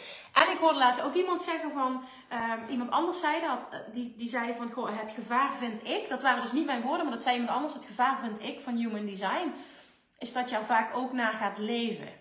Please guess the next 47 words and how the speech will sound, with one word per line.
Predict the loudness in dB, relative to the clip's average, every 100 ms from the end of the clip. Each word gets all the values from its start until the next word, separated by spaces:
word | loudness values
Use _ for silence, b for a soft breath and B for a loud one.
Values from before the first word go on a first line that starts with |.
| _ _ _ _ _ _ b b
Terwijl | -6 -2 0
je | -2
misschien | -4 -4 -2
op |
dat | 0 0
moment | 0 -2
voelt | -4 -6 -6
dat | -8
je | -6
wat | -2
anders | -2 -2 -4
mag | -6 -8 -6
doen. | -8 -8
En, | -10 -10
en, | -10 -10 -12 B B
eh, | -16 -16 -16 -20 -14 -12 -8
niet | -6 0 2 2 2
per | 0
se | 0 -2
dat | -4
ik | -4
die | -2
mening | 0 0 -2 -2
heb, | 0 0
maar | 0
dat | 0 -2
is | 2
wel | 2 2
iets | 0 -6 -8 -6
om | -4
ook | -4 -4
rekening | -6 -6 -4 -4
mee | -4
te | -4
houden. | -2 -2 -2
Ga | -2 -2
ik | -4
volledig | -6 -6 -6
leven | -6 -4 -2 -2 -2 -2 -4 B B B
naar | -2
mijn | -2 -2
human | -2 -4
design | -2 0 2 0
omdat | -6 -8
ik | -8
het | -12 -2
ken? | 2 2 0 -6